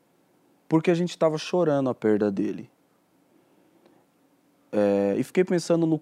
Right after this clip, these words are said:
quantas vezes a morte acontece e cada vez que ela acontece a gente tá menos acostumado a lidar com e-,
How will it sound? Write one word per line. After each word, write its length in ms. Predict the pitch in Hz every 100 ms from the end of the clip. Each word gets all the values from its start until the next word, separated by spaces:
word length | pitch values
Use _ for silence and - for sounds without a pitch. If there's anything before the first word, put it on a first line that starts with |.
| _
quantas 560 | - 202 262 254 160 110
vezes 460 | 110 107 104 101
a 100 | 104
morte 380 | 104 104 104 -
acontece 680 | 98 98 98 101 113 139 -
e 80 | 110
cada 260 | 127 170 160
vez 240 | 135 139
que 80 | -
ela 120 | 123
acontece 540 | 117 107 101 110 127 123
a 40 |
gente 180 | 120 -
tá 140 | 139
menos 360 | 123 120 156 156
acostumado 720 | 143 139 - 117 110 120 139
a 40 | 117
lidar 240 | 113 110
com 200 | - 110
e-, 200 | 107